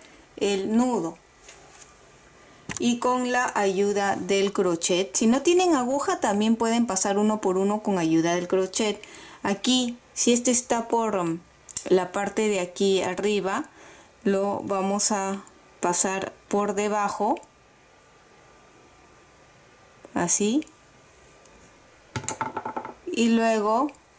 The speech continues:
por este lado de acá, así, para asegurarlo. Si ustedes quieren asegurarlo más, pueden hacerle otro tipo de nudo. Yo lo voy a dejar de esta forma, no se va a salir.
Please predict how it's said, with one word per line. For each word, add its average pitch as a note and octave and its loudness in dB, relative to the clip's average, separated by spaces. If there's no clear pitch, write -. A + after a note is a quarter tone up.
por F3+ 2
este F3 0
lado E3 -2
de D#3 -4
acá, D#3 -14
así, - -8
para F3 -2
asegurarlo. F3 -2
Si - 0
ustedes A3+ 0
quieren A3 0
asegurarlo F#3 0
más, A3 2
pueden F#3+ 2
hacerle F3+ -2
otro F#3 0
tipo F#3 0
de E3+ 0
nudo. D3+ 0
Yo G#3+ 0
lo G3 0
voy F#3+ 2
a F#3+ 2
dejar F3+ -2
de - 0
esta F#3 -4
forma, F#3 0
no G3 0
se F3+ 0
va E3+ 0
a - -2
salir. E3+ -2